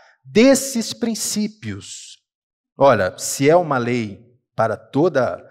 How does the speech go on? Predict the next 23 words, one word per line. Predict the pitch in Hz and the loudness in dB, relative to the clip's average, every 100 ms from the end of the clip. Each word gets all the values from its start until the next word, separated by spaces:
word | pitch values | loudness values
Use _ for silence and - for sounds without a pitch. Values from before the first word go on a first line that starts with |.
| _ - | _ -2
para | 120 | -2
toda | - 135 131 | -2 -2 -4
a | 107 | -6
terra, | - 127 175 113 98 90 _ _ _ _ _ | -2 0 2 -2 -8 -12 _ _ _ _ _
como | - 269 269 240 | 0 0 0 0
que | 196 | 2
as | 175 | 2
nações | 156 139 185 190 - | 0 -6 -6 -8 -4
fora | 220 233 190 | 0 2 0
de | 160 | -4
Israel | 135 120 131 160 | -2 0 0 -2
podem | - 165 170 160 | -2 -2 0 -2
aproveitar | - 156 147 170 147 | -8 -10 -6 -4 -4
isso? | 131 - - - - | -6 -12 -18 -20 -4
E | 208 | 2
é | 190 | 4
isso | 190 - | 4 -2
que | |
eu | 208 | -6
queria | - 165 185 | -6 -4 -2
trazer | 185 156 120 160 | 0 0 0 -4
justamente | 139 233 - 165 160 190 160 | -4 -6 -6 -8 -8 -8 -8
luz, | 147 226 - - - | -4 -4 -4 -6 -8